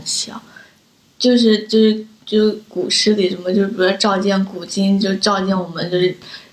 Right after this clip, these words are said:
海上生明月，千里共婵娟这种，我觉得就是这种诗的东西，你真的到现在，比如说再长大一些些，<laughs> 就是好像真的能够理解这些就是共通的这个东西。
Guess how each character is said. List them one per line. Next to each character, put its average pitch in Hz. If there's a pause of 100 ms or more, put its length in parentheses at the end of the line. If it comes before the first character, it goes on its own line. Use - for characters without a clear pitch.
(100)
海 -
上 190
生 196
明 -
月， -
千 208
里 -
共 202
婵 190
娟 226
这 233
种， 196
我 202
觉 226
得 226 (140)
就 254
是 240
这 -
种 196
诗 -
的 233
东 202
西， 190
你 165
真 214
的 220
到 220
现 220
在， 226
比 -
如 185
说 208 (260)
再 233
长 185
大 214
一 214
些 226
些， 262 (540)
<laughs> 285
就 359
是 349 (140)
好 220
像 262
真 294
的 302
能 202
够 240
理 175
解 214
这 190
些 196
就 196
是 202
共 196
通 214
的 196
这 82
个 -
东 -
西。 -